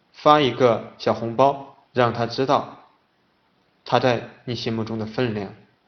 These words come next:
信任感呢也就在几次互动中慢慢建立了。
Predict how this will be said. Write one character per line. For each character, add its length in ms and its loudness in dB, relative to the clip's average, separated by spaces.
信 180 6
任 160 8
感 140 4
呢 180 -4
也 100 0
就 120 0
在 120 -2
几 120 -10
次 140 -6
互 160 -6
动 180 -6
中 260 -6
慢 180 -4
慢 140 -8
建 240 -6
立 100 0
了。 160 -6